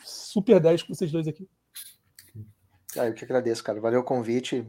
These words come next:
Speaker 2: Bom demais bater papo. Eu sabia que ia ser assim, né? Bate-papo e a coisa vai. Eu vi <laughs> o bate-papo anterior de vocês.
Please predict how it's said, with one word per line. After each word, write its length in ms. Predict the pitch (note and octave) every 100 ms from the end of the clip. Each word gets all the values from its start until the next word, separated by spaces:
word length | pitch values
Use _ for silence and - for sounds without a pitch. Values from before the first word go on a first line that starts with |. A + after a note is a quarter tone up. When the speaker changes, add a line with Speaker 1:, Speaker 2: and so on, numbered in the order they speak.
| A#2
Speaker 2:
Bom 280 | A#2+ A2 B2
demais 460 | B2+ A2+ A2+ A#2 A#2
bater 320 | A2+ - A#2
papo. 300 | A#2+ A2+ C3
Eu 100 | C#3
sabia 280 | D#3 E3 F3
que 80 |
ia 40 | F3
ser 120 | F3+
assim, 260 | F3 - B2+
né? 120 | A2+
Bate-papo 560 | A2 A#2 - A2+ A#2+ -
e 20 |
a 20 |
coisa 260 | - B2 C3
vai. 200 | A#2+ A2+
Eu 80 | A#2
vi 140 | C3+
<laughs> 400 | C#3 C#3 A2+ B2
o 80 | A#2
bate-papo 480 | A#2 A#2 - A2+ A#2+
anterior 280 | A2+ A#2
de 80 | A2+
vocês. 540 | A2+ G#2+ - A#2 C3+